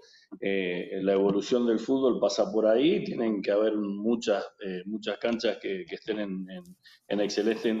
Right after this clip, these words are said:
excelentes condiciones para poder competir internacionalmente, porque si no lo que nos pasaba antes es que muchos de los jugadores de nuestra liga,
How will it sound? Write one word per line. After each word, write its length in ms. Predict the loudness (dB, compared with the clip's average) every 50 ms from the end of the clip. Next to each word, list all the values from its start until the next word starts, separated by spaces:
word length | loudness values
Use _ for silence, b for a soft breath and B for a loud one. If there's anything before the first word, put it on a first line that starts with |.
| -2 -4
excelentes 540 | -4 -4 -2 -2 0 0 0 0 0 -2 -2
condiciones 580 | 0 2 2 2 2 2 2 2 2 2 0 0 2
para 240 | 2 2 2 0 0
poder 200 | 0 0 0 0
competir 420 | 0 -2 -2 -2 -2 -2 0 0 0
internacionalmente, 800 | 0 -2 -2 -4 -6 -4 -2 -2 0 2 2 2 2 0 -2 -2
porque 180 | -2 -2 -2
si 140 | -2 -4 -4
no 100 | 0 2
lo 160 | 2 2 2
que 80 | 0 -2
nos 140 | -2 -2 -4
pasaba 480 | -6 -6 -4 -2 0 2 4 4 4
antes 320 | 2 2 2 0 0 0 0 B B B B B B
es 160 | -4 -2 -2 -2
que 80 | -4
muchos 360 | -2 -2 -2 -2 0 2 2
de 60 | 4 4
los 120 | 2 2
jugadores 380 | 4 4 4 4 4 4 2 0
de 40 |
nuestra 240 | -2 0 0 0 2
liga, 320 | 2 4 4 4 4 2